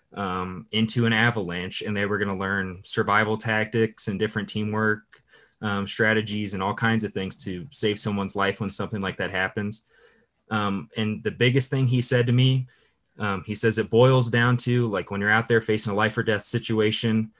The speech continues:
um, make the smart decision and don't make the dumb one." So if you're, you know, out there partying on New Year's Eve, make the smart decision, call the Uber.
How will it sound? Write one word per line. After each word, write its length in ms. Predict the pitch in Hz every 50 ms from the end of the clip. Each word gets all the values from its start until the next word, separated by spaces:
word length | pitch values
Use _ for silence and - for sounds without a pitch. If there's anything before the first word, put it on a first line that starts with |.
| _ _ _ _ _ _ _ _ -
um, 320 | 85 82 82 80 80 - _ -
make 220 | 101 113 120 -
the 60 | 127
smart 320 | 117 - - 120 120 120 -
decision 600 | 113 - - 127 117 110 110 117 113 117 117 127 -
and 100 | 95 87
don't 220 | 85 104 107 95 107
make 180 | 107 107 107
the 80 | - -
dumb 280 | 85 104 95 92 87
one." 200 | 87 - - - - _ _ _ - _ _ _
So 220 | - - 107 104 104
if 120 | 104 -
you're, 280 | 110 101 104 104 98 - -
you 80 | 104 107
know, 200 | 104 101 95 95
out 200 | - 101 110 110
there 120 | - 117 110
partying 380 | - - 127 127 139 139 135
on 120 | 131 127 131
New 80 | 135
Year's 420 | 135 139 139 139 143 143 139 123 127
Eve, 340 | 143 151 147 143 131 - - _ _ _ _ _ _ _ _ _ _
make 220 | - 92 107 110
the 80 | - 123
smart 300 | - - 135 131 135 127
decision, 480 | 131 117 - 120 113 98 82 80 78 - _ -
call 220 | - 98 104 107
the 100 | 104 101
Uber. 380 | - 107 104 80 85 85 82 -